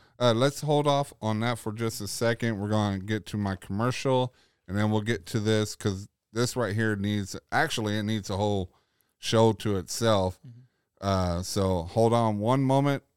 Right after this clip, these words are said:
Speaker 1: while, um, Coffin It Shop takes over.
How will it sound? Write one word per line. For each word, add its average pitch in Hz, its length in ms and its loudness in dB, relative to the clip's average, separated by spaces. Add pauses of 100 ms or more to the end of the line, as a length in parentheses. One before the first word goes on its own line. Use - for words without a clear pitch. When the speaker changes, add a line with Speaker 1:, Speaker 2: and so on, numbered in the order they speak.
(380)
Speaker 1:
while, 98 440 2
um, 87 420 -2 (280)
Coffin 110 320 2
It 107 120 -2
Shop 95 380 -4
takes 95 300 -6
over. 73 340 -10